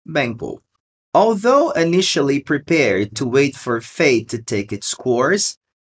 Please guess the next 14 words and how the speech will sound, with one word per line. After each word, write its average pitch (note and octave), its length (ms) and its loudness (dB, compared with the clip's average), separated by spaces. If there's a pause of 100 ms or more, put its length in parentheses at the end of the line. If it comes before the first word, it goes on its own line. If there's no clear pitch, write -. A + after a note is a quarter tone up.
(160)
Macbeth E3 840 -2 (120)
is C#3 220 0
stung G3 560 0
by A2 300 0
ambition D3+ 720 -2
and B2+ 240 -2
confusion G#3 840 -4 (400)
when B2 420 -2
King G#3+ 380 -2
Duncan D#3 580 0 (100)
nominates C#3+ 720 0
his C#3+ 180 -2
son F2+ 420 -2
Malcolm A#2+ 760 -2